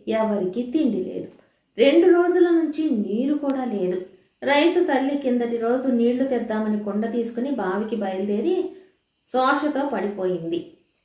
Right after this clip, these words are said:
కుండ పగిలింది. ఆమె అక్కడి నుంచి లేవలేకపోయింది. కొస ప్రాణాలతో ఉన్న ఆ కుటుంబాన్ని, ముఖ్యంగా చిన్నపిల్లల్ని చూడగానే కాంతయ్యకు కడుపు తరుక్కుపోయింది. ఆయన ఇల్లంతా వెతికి ఒక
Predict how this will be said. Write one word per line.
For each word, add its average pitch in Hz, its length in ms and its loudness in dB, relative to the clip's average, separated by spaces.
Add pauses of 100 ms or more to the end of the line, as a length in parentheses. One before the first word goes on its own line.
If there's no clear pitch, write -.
కుండ 165 240 -6
పగిలింది. 180 760 -2 (280)
ఆమె 285 280 2
అక్కడి 214 300 -2
నుంచి 202 320 -4
లేవలేకపోయింది. 175 1160 -6 (300)
కొస 208 200 -2 (120)
ప్రాణాలతో 320 640 2
ఉన్న 254 200 0
ఆ 208 160 -2
కుటుంబాన్ని, 226 760 -2
ముఖ్యంగా 208 640 -4
చిన్నపిల్లల్ని 262 680 -2
చూడగానే 202 640 -6
కాంతయ్యకు 202 800 -4
కడుపు 202 240 -10
తరుక్కుపోయింది. 202 960 -8 (520)
ఆయన 302 180 4
ఇల్లంతా 269 460 0
వెతికి 233 380 -2
ఒక 269 180 -4